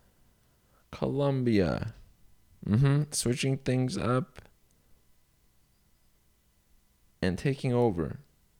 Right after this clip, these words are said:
Good old Colombia. So now I've picked in each group. That's neat. And we will see how that occurs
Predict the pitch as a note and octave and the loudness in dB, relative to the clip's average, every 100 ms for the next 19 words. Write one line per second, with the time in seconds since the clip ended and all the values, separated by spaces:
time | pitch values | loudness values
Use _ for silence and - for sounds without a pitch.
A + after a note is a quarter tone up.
0 | _ _ _ _ - - - _ _ - | _ _ _ _ -20 -20 -20 _ _ -20
1 | - _ _ _ _ _ _ - G#2 G2+ | -20 _ _ _ _ _ _ 0 4 4
2 | - G2 E2 C#2 A#1 - - - - _ | 2 0 2 2 0 -4 -16 -20 -20 _
3 | - C3 D#3+ C#3 B2+ - D#3 - G#2+ G#2 | -2 2 4 4 2 -2 -2 -2 -2 -2
4 | - A2 A2 C#3 B2 C3 - G2 G2+ A2+ | -2 2 2 4 2 2 0 2 4 2
5 | - - - - - _ _ _ - - | -4 -20 -20 -20 -20 _ _ _ -20 -20
6 | - - F#2 G2 G2 G2 F#2+ E2 - - | -10 -2 2 4 6 4 4 0 -4 2
7 | F#2+ F2+ - A2 A2+ F#2 F#2 F#2 - - | 4 4 4 4 6 6 4 4 2 -6
8 | _ - - G2 F2 F2 F2 - | _ -6 2 4 6 4 2 -4